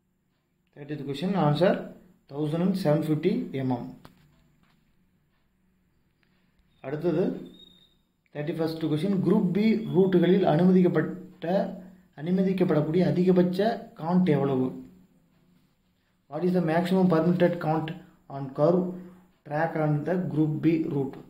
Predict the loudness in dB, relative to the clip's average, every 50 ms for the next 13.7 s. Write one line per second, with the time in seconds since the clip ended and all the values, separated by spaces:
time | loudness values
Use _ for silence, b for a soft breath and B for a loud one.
0 | _ -8 -4 -2 -2 0 -2 -2 -2 0 0 0 0 0 -2 -4 -10 -12 -8 -6
1 | -4 -2 0 2 2 2 2 2 2 2 2 2 0 -2 -2 0 -2 -2 0 0
2 | 0 0 0 0 -2 -4 -6 -6 -6 -4 -4 -4 -8 -10 -10 -10 -10 -10 -10 -10
3 | -10 -10 -10 -8 -8 -8 -10 -10 -8 -8 -8 -6 -8 -8 -10 -12 -14 -14 -14 -12
4 | -12 -10 -8 -8 -8 -8 -10 B B B B B B B _ -14 -12 -12 -10 -10
5 | -10 -10 -8 -6 -4 -4 -4 -6 -8 -10 -12 -10 -10 -8 -8 -8 -8 -8 -6 -4
6 | -2 -2 0 0 -2 -4 -6 -8 -14 -18 -20 -20 _ _ _ _ _ _ _ _
7 | _ _ _ _ _ _ _ _ _ _ _ _ _ _ _ _ _ _ _ _
8 | _ _ _ _ _ _ _ _ _ _ _ _ _ _ _ _ _ _ _ _
9 | _ _ _ _ _ _ _ _ _ _ _ _ _ _ _ _ _ _ _ _
10 | _ _ _ _ _ _ _ _ _ _ -12 -10 -10 -8 -4 -2 -2 -2 -2 -4
11 | -10 -16 -20 -20 -20 _ _ _ _ _ _ _ _ _ _ _ _ _ _ _
12 | _ _ _ _ _ _ _ -8 -4 -2 -2 0 0 -2 -2 -2 -2 0 0 2
13 | 2 2 2 2 0 -4 -8 -12 -12 -10 -8 -6 -6 -8